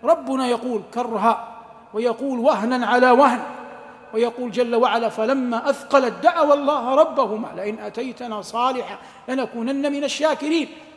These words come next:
فأمر الم-، فأمر النفساء ليس بالأمر اليسير،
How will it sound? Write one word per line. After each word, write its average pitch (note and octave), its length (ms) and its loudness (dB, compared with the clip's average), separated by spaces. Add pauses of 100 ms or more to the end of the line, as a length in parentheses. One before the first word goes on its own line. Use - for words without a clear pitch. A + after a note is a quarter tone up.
(280)
فأمر C#4+ 400 4
الم-، B3+ 340 -4
فأمر D4+ 380 2
النفساء C#4+ 580 2
ليس F4+ 280 0
بالأمر E4 380 2
اليسير، D#4+ 540 0